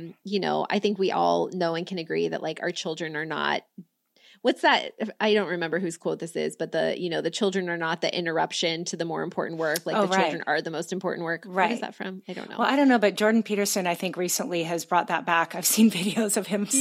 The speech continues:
Speaker 1: Yeah.
Speaker 2: saying that, talking about
Speaker 1: Yeah.
Speaker 2: that. But
Speaker 1: I do
Speaker 2: yeah.
Speaker 1: think about that
Speaker 2: <laughs>
Speaker 1: sometimes 'cause I, my four-year-old in particular is such an interrupter at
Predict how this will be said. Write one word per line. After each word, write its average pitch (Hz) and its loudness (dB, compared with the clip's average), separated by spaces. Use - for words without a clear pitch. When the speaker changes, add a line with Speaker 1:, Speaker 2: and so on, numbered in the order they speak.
Speaker 1:
Yeah. 247 6
Speaker 2:
saying 277 6
that, 262 0
talking 233 2
about 247 6
Speaker 1:
Yeah. 202 6
Speaker 2:
that. 294 -4
But 226 2
Speaker 1:
I 311 8
do 370 10
Speaker 2:
yeah. 403 12
Speaker 1:
think 294 4
about 202 6
that 185 6
Speaker 2:
<laughs> - 4
Speaker 1:
sometimes 185 2
'cause 208 0
I, 196 6
my 196 2
four-year-old 175 4
in 151 -4
particular 160 0
is 165 -2
such - 0
an 254 0
interrupter 190 0
at 214 2